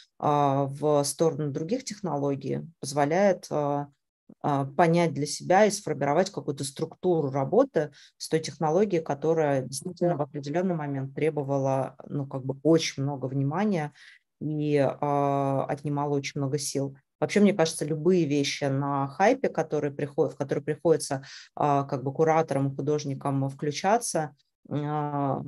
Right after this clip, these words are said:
требуют прежде всего очень много энергии. И вот почему у меня отношение к A I другое, потому что как будто бы это некая сущность, которая,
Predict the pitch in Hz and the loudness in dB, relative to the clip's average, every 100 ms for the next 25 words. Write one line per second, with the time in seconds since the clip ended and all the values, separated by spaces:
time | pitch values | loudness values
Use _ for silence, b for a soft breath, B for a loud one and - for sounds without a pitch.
0 | 151 170 - - - 143 160 180 170 160 | -10 -14 -14 -14 -14 -4 2 4 4 4
1 | - - 202 202 175 - 147 139 151 160 | 2 0 0 0 -4 -2 0 0 0 -2
2 | - 165 151 147 160 156 135 131 127 B | 0 -2 2 2 2 0 0 -4 -6 B
3 | B - 156 147 160 165 - 165 175 180 | B -2 0 2 0 -2 -4 -2 2 4
4 | 185 165 160 165 151 - 139 139 151 - | 6 4 4 2 2 0 -4 -4 -2 0
5 | 160 151 139 147 165 247 302 302 165 175 | 0 0 0 2 6 6 4 0 0 2
6 | 160 156 135 123 - _ _ _ - 151 | 4 4 4 0 -8 _ _ _ 2 2
7 | 160 165 - 160 143 143 240 277 180 143 | 2 -2 2 2 4 2 2 2 0 2
8 | 151 131 151 151 156 180 180 151 139 - | 2 4 2 2 4 4 4 0 0 0
9 | 196 240 - 190 165 - 143 139 170 180 | 0 0 0 -2 -2 -4 -4 4 4 6
10 | 165 151 139 | 4 4 -2